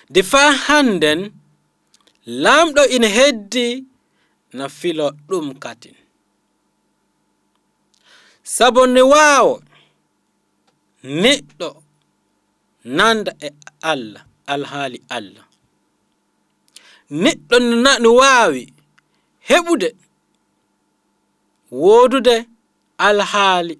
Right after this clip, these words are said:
Allah. Nden woodi laawol. Laawol ngol wo gootol.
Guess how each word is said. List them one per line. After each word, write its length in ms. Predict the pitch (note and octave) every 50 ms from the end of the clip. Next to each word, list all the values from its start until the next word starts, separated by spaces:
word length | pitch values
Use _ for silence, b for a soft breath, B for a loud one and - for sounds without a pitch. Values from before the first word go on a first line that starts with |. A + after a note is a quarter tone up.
| _ _
Allah. 480 | - F3 F3 D#3 C3+ A#2 G#2+ G2 - _ _ _ _ _ _ _ _ _ _ _ _ _ _ _ _ _ _ _ _ _ _ _ _ _ _ _ _ _ _ _ _ _ _ _ _ _ _ _ _ _ _ _ _ _ _ _ _ _ _ _ _ _ _ _ _ _ _ _ _
Nden 200 | A#2+ C3 D#3+ E3 D#3+
woodi 420 | D3+ D#3+ E3+ F3 E3+ D#3+ C#3+ C#3+
laawol. 500 | C3+ C#3 D3+ D#3+ E3 E3 D#3 C#3 C3 A#2 - _ _ _ _ _ _ _ _ _ _ _ _ _ -
Laawol 440 | A2+ B2+ D#3+ G#3 A#3+ C4 C4 C4 B3+ B3+
ngol 200 | B3+ B3+ B3+ B3+
wo 120 | B3+ B3+ B3
gootol. 480 | A#3 A#3 A#3+ A#3+ A#3 A3 - F#3+ D3